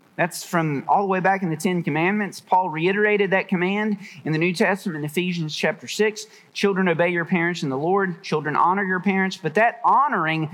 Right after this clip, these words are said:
doesn't go away, doesn't go away when our parents get older and we grow older. Maybe the relationship changes. We don't have to obey them like we did when we were eight.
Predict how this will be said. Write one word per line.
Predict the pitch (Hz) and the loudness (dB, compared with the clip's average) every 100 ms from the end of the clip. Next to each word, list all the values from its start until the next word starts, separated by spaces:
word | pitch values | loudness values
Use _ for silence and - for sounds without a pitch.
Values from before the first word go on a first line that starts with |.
| - 147 | -10 0
doesn't | 151 254 254 302 196 | 2 2 0 -4 2
go | 226 269 247 | 4 4 4
away, | 226 262 208 107 - - - | 4 4 4 0 -10 -18 0
doesn't | 170 277 165 160 | 2 2 0 0
go | 165 156 | 2 4
away | 139 135 123 113 160 - - | 2 2 2 2 -2 -6 -4
when | 170 185 | 2 2
our | 170 | 2
parents | 208 233 226 208 | 2 2 0 2
get | 208 | 2
older | 190 185 190 180 | 4 2 0 0
and | 165 | 2
we | 180 247 | 2 2
grow | 190 156 135 | 4 4 2
older. | 113 78 64 - | 0 -4 -10 -10
Maybe | 135 185 214 | 0 2 2
the | 165 | 0
relationship | 143 156 269 277 208 180 - | 0 2 0 -2 -2 -2 0
changes. | 160 156 185 180 | 0 0 -2 0
We | |
don't | 170 | 2
have | 156 151 | 2 0
to | |
obey | 127 151 226 | 2 2 2
them | 190 151 | 2 2
like | 147 147 | 0 0
we | 143 | -2
did | 151 147 | -2 -2
when | 139 | -4
we | 117 | -4
were | 110 | 0
eight. | 156 139 147 | 0 0 -4